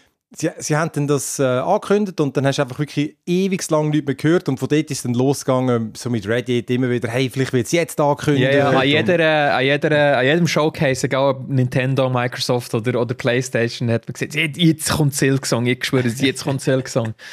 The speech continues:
Speaker 2: Und nie ist es gekommen, nie
Speaker 1: Ja.
Speaker 2: ist es gekommen.
Speaker 1: Das ist eigentlich
Speaker 2: Immer
Speaker 1: erst in den letzten zwei Jahren passiert, dass das
Speaker 2: Ja.
Speaker 1: Meme, das ist, dann ist so ein bisschen, äh,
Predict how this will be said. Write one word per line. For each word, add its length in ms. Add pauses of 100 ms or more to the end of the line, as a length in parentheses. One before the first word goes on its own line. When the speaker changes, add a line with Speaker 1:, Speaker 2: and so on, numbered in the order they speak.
(240)
Speaker 2:
Und 140
nie 180
ist 120
es 100
gekommen, 400
nie 120
Speaker 1:
Ja. 60
Speaker 2:
ist 120
es 80
gekommen. 260 (260)
Speaker 1:
Das 100
ist 60
eigentlich 120
Speaker 2:
Immer 80
Speaker 1:
erst 140
in 40
den 100
letzten 260
zwei 200
Jahren 400
passiert, 480
dass 180
das 120
Speaker 2:
Ja. 220
Speaker 1:
Meme, 260
das 180
ist, 140
dann 140
ist 160
so 100
ein 40
bisschen, 640
äh, 140